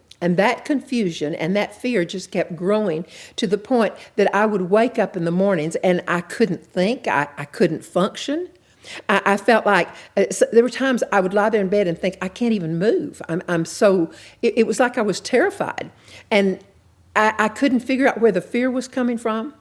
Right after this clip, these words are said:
But the fear got so big that I entered into a mental agony that I can't even describe now. I cried all the time. And all I wanted to do was go to sleep. But when I would go to sleep, I would sleep so fitfully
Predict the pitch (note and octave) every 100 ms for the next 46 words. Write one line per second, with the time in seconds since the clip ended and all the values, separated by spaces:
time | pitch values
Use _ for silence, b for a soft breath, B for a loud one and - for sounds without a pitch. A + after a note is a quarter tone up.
0 | _ - B B G#3+ - - D#4 C4 A#3+
1 | - C4 B3 F#3+ A#3+ A3 F#3 E3+ G3 -
2 | F#3+ F#3+ F3+ - A#3+ B3 - A3 G3 -
3 | F3 F3 F#3+ A3 G#3+ - G3+ G#3 F3 D3+
4 | C#3+ E3+ F3 F3 A#3 G3+ G3 E3 D#3 D#3+
5 | - E3+ C3 - A#2 - - A#3+ F3+ D3
6 | - E3+ F3+ D#3 C3 - C3+ - - _
7 | - B B F#3+ E3 G#3 B3 A#3+ A#3 A3
8 | G#3+ G3 F3 E3 - D#3+ D#3+ - B3 E3
9 | - B B B G3+ A3+ G#3 F#3+ F3+ G3
10 | F3+ - C#4 C4 G3+ - G3 G3 F3+ -
11 | - A#3 A3+ A3+ A3 F#3+ - C#4+ E4 -
12 | D#3+ C3 G#3+